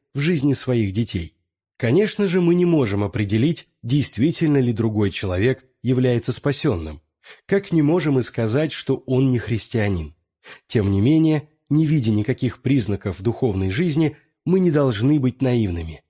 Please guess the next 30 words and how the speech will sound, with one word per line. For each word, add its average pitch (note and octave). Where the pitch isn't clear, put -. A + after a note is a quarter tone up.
Вместо G#2+
того, A2+
чтобы A2+
цепляться A2
за F#2+
надежду, G#2+
которая C3
вполне B2
вероятно G#2
окажется G#2+
ложной, C3+
нам F3+
следует D3+
горячо B2+
молиться C3
о F2
том, C#3+
чтобы F3+
Бог C3+
привёл A#2+
близкого G2+
нам F#2+
человека A2
к -
спасению. F2
А A2
если A2+
это A#2
уже F#2+
произошло, G#2+